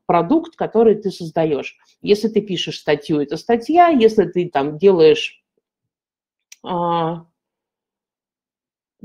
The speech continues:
не-не-не, поздно-поздно, я не смогу, Алла, э, я не смогу подключить, э, людей, потому что,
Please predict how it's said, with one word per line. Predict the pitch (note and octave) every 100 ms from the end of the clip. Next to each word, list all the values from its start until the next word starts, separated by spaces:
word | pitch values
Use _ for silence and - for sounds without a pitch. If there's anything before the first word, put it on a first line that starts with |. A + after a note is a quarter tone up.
| E3
не-не-не, | A3+ A3 B3+ C#4 C#4
поздно-поздно, | - B3+ B3+ A#3+ A3 A#3+ A3+
я | F3+ F#3
не | G3+
смогу, | G3+ G3 F#3+ G#3+ G#3
Алла, | F#3 F#3 D#3 C#3
э, | D#3 E3 E3
я | E3 F#3
не | F#3
смогу | - F#3 G3
подключить, | G3 - F3 F3 - F#3+ E3+ -
э, | E3 D3+ D3+ D3+
людей, | D#3 D#3 - G#3 G#3+
потому | - D3 D3+
что, | D#3+ - D#3 C#3+ C#3 C3